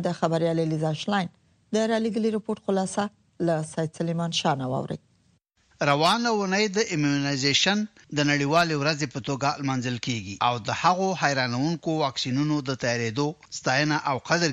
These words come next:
Speaker 2: کیږي، چې په نړیواله کچه د بې حسابه میلیونونو انسانانو د ژوند په ژغورلو کې مرسته کړې. د روغتیا د نړیوال سازمان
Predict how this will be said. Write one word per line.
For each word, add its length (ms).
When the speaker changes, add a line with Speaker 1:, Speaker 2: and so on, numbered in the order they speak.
Speaker 2:
کیږي، 300
چې 160
په 140
نړیواله 420
کچه 260
د 20
بې 180
حسابه 440
میلیونونو 500
انسانانو 560
د 160
ژوند 200
په 120
ژغورلو 400
کې 280
مرسته 360
کړې. 220
د 140
روغتیا 340
د 40
نړیوال 480
سازمان 520